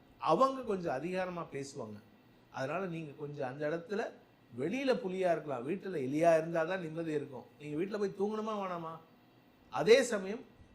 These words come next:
உங்களுடைய வசதி வாய்ப்புகளை பெருக்குவதற்கும் நகைகள் வாங்குவதற்கான முய-, முதலீடுகள் செய்வதற்கும் வாய்ப்புகள் ஏற்படும். இந்த காலகட்டத்துல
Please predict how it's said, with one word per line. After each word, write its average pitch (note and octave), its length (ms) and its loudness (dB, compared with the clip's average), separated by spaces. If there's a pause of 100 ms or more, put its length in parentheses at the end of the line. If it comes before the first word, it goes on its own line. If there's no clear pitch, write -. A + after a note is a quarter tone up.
(220)
உங்களுடைய G3+ 580 0 (140)
வசதி A#3 380 -2
வாய்ப்புகளை F#3+ 580 0 (100)
பெருக்குவதற்கும் E3 840 -4 (600)
நகைகள் G#3 560 0 (100)
வாங்குவதற்கான E3+ 840 -4
முய-, D3 360 -4
முதலீடுகள் F3 640 -2
செய்வதற்கும் D#3 580 -8
வாய்ப்புகள் D3 440 -4
ஏற்படும். D3 340 -8 (840)
இந்த G#3 320 4 (200)
காலகட்டத்துல G#3 840 2